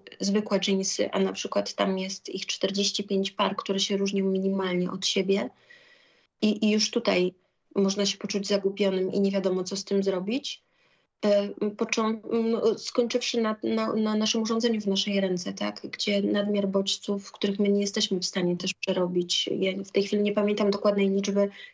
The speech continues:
informacji, które, mm, przez naszą głowę przelatują, em, ile ich tysięcy jest dziennie, a człowiek, zdaje się, z początku dwudziestego wieku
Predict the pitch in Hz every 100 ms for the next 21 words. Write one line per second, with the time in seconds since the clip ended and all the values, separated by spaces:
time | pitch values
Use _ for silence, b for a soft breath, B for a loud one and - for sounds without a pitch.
0 | - 202 208 208 226 226 - 196 - 190
1 | 180 - 196 185 185 - 202 196 190 202
2 | 196 202 196 190 202 185 185 196 190 190
3 | 196 B B B B B B - 190 185
4 | 180 180 185 185 - 208 196 196 - -
5 | 214 - 214 202 196 190 185 - - 202
6 | 202 208 220 226 196 190 - 208 202 202
7 | - 202 196 - 202 196 196 196 196 202
8 | 202 202 196 196 196 190 - 208 214